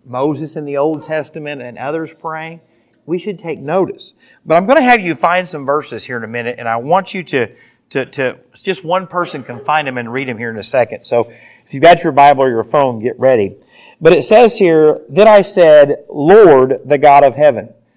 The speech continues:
You see, in the verse before, he said, "God of heaven," which is a Persian term. The Persians said there was one God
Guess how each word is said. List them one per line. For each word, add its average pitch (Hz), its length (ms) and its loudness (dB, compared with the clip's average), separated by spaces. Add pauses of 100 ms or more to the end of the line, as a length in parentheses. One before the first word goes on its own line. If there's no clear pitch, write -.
(240)
You 151 100 -6
see, 185 280 -2
in 170 100 0
the 160 60 0
verse 202 300 2
before, 233 480 0
he 185 100 -4
said, 135 320 -8
"God 156 220 -4
of 127 140 -4
heaven," 143 420 -8
which 131 160 -10
is 123 140 -10
a 110 60 -8
Persian 147 580 -8
term. 127 380 -12 (360)
The 135 100 -10
Persians 175 460 -4
said 165 180 -4
there 147 120 -4
was 123 180 -10
one 165 440 -6
God 151 460 2